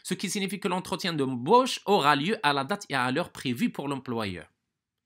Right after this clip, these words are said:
هنا هي صافي لومبلويور كيعرف بانك صافي تو يا اكسبتي، دونك كي هو تيدير لي ديمارش ديالو باش انه يكون في الموعد وفي المكان. Refusez la convo-،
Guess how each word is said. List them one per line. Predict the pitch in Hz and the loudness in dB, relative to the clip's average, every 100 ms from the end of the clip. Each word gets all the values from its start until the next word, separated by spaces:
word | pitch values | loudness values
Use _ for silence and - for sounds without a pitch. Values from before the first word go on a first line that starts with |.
| _ - - _ _ _ | _ -20 -20 _ _ _
هنا | 95 147 | -10 -4
هي | 151 | -4
صافي | 151 139 | -4 -6
لومبلويور | 147 147 147 170 | -6 -4 -2 -2
كيعرف | - 123 139 | -2 -2 -2
بانك | 135 139 | -6 -6
صافي | - 147 135 | -6 -6 -6
تو | - | -8
يا | 147 131 - | -4 -2 -2
اكسبتي، | 131 - 127 - 190 | -4 -6 -8 -4 -4
دونك | 143 143 - 123 120 | -4 -6 -6 -6 -6
كي | - 127 123 107 | -8 -6 -6 -6
هو | 113 151 | -6 -6
تيدير | 156 131 131 | -6 -6 -6
لي | 131 | -4
ديمارش | 123 127 123 113 | -4 -4 -6 -8
ديالو | 135 139 | -8 -8
باش | 127 | -8
انه | 107 117 117 | -10 -8 -8
يكون | 117 113 | -8 -10
في | 110 | -8
الموعد | 104 104 90 110 | -8 -8 -8 -10
وفي | 98 78 76 - 90 - | -10 -12 -14 -18 -20 -18
المكان. | 85 87 95 92 - _ _ _ - - - - _ - | -16 -16 -14 -16 -18 _ _ _ -20 -20 -20 -20 _ -2
Refusez | 143 240 240 214 | 4 4 4 2
la | 214 | 2
convo-، | 208 185 208 | 0 -4 -6